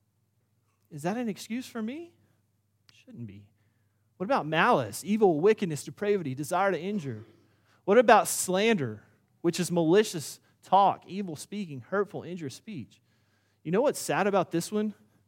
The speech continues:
Is probably how much this takes place inside the church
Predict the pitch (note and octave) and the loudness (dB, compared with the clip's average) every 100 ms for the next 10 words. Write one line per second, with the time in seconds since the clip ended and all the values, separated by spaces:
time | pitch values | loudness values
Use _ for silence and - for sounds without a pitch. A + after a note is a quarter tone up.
0 | _ _ _ _ _ D#3+ - G3+ G3 G3 | _ _ _ _ _ -6 -2 2 2 2
1 | F3 D3 F#3 F#3+ F#3 F3 F3 E3 - E3 | -2 0 0 0 -2 -2 -4 -6 -2 -4
2 | - - D#3 - - D#3 - D3 D3 C#3+ | -2 -2 -2 -2 -10 -12 -6 -2 -2 -4
3 | - C3 B2+ - - - | -8 -10 -12 -14 -20 -20